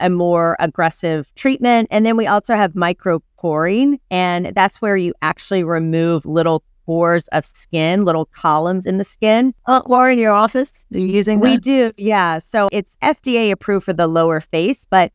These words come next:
Speaker 1: it also works really nicely on the neck as well. So that's something that I'm excited about. I think it's a great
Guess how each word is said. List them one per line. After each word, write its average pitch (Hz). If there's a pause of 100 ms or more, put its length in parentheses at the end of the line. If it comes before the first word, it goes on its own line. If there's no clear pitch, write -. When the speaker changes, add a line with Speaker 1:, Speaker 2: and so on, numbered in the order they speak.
Speaker 1:
it 202
also 185
works 165
really 165
nicely 156
on 156
the 151
neck 151
as 156
well. 156
So 196
that's 196
something 202
that 165
I'm 170
excited 165
about. 196
I 180
think 185
it's 190
a 185
great 180